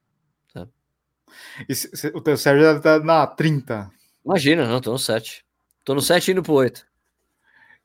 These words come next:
Speaker 2: Então, você, você vai destravando alguns presentinhos que vai aparecendo e você pode
Speaker 1: São
Speaker 2: mudar a
Speaker 1: roupas.
Speaker 2: su-, você pode mudar suas roupas, viseira, boné e tal.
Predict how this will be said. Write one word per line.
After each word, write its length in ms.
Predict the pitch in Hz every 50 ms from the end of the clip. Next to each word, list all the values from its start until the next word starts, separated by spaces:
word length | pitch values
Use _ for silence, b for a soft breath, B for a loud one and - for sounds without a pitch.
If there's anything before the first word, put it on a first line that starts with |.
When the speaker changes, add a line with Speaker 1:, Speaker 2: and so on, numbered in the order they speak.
| _ _ _ _
Speaker 2:
Então, 380 | - 147 147 147 143 180 156 143
você, 180 | 135 - 170 180
você 260 | 180 151 160 156 -
vai 120 | 175 190 190
destravando 520 | 185 - - 208 180 160 143 175 175 180
alguns 180 | 175 180 175 175
presentinhos 720 | - 196 190 170 160 170 156 147 - - 185 208 202 160
que 100 | - -
vai 100 | 143 151
aparecendo 760 | 147 147 151 147 139 139 131 - 180 214 226 202 151 127 - b b b b b b
e 40 | 151
você 240 | 147 160 160 - 175
pode 260 | - 190 180 175 175
Speaker 1:
São 80 | 180 170
Speaker 2:
mudar 140 | 165 156 165
a 40 | 165
Speaker 1:
roupas. 140 | 170 156
Speaker 2:
su-, 240 | - - - - - _ _ _ _ _ _ _ _ _ _ -
você 80 | - 151
pode 160 | 180 180 180
mudar 220 | 185 180 185 185
suas 220 | 180 185 220 196 -
roupas, 460 | - 147 175 196 175 143 139 123 117
viseira, 760 | 131 175 156 120 120 127 139 165 165 156 139 127 120 120 117
boné 480 | 113 117 135 139 131 123 123 135 143 135
e 40 | 117
tal. 440 | - - 131 139 131 120 107 -